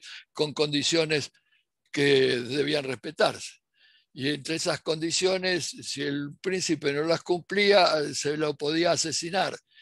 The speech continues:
Y el jesuita, pa-, el padre Mariana, autor de un famoso libro del rey y de la dignidad real, eh,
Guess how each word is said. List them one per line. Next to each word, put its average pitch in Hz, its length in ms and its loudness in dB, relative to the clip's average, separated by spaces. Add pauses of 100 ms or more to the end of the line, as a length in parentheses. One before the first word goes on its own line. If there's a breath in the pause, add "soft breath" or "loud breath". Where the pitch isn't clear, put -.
(340 loud breath)
Y 135 400 -4
el 139 120 0
jesuita, 156 640 -2
pa-, 170 220 -2
el 143 200 -2
padre 185 280 0
Mariana, 160 480 0
autor 147 320 -4
de 139 60 -6
un 127 60 -10
famoso 135 460 -4
libro 143 400 -2
del 127 320 -6
rey 147 420 0
y 120 80 -8
de 123 120 -6
la 117 120 -6
dignidad 120 580 -2 (440 loud breath)
real, 151 560 0 (340 loud breath)
eh, 120 760 -2